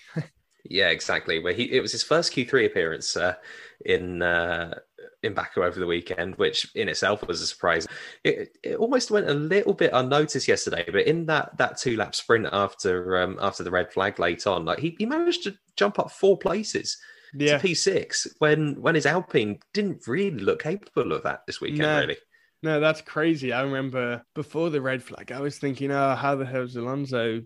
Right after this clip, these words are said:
Speaker 1: dropped out of the points?" You know, he had a decent quali. Uh, he started in P nine and he's good here. Really expected him to be top ten. But, um, yeah, sorry, I mean, I think for a lot of race, he ended up in P eleven,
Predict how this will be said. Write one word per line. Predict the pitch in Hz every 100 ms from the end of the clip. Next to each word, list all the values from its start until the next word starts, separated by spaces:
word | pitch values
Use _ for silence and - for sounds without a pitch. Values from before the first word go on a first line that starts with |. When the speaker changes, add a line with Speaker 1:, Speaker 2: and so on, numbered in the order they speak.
| -
Speaker 1:
dropped | - 123 -
out | 120 90
of |
the | 117
points?" | 113 151 151 -
You | 110
know, | 107 135
he | 131 127 120 120 - _
had | 147
a | 131
decent | 135 147 143 117
quali. | - 156 147 92 127 135
Uh, | 131
he | 127
started | - 170 151
in | 131
P | 123 139 131
nine | 139 135
and | 113
he's | 127 131
good | 156 170
here. | 139 104 78 _ _ _ _ -
Really | 160 175 151
expected | 143 - 160 - 131
him | 127
to | 135
be | 135 131
top | 147 123
ten. | - 160 131 120 117
But, | - 127
um, | 131 127 131 127 131 127 _ _ _ _ _ _
yeah, | 160 180 180
sorry, | 185 180
I |
mean, | 151 143 160
I |
think | 165 170 139
for | -
a | 143
lot | 156
of | 160
race, | 127 123
he |
ended | 127 131 139
up | -
in | 120
P | 139
eleven, | 131 135 165 131 120